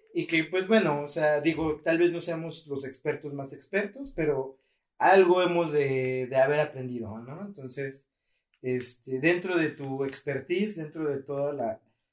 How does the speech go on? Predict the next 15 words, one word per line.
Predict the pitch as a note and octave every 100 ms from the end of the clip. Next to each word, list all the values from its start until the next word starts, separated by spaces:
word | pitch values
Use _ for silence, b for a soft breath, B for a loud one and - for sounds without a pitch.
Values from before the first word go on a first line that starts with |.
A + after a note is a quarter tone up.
| _
lo | B2+ B2
que | C3
tú | C#3+ C3+
puedes | D3+ C#3
decir, | B2 D#3 D3+ D#3+
¿qué, | - D3 D3
qué, | - -
qué | D#3
opinas, | D3+ D3+ C3+ A2+ A2+
Héctor, | G#2+ A#2 A2
de, | A2+ A2+
de | B2
las | B2 A#2+
relaciones? | A#2 A2+ - C#3+ C#3+ C#3+ - - b b b b
Empecemos | G3 F#3+ C4+ G#4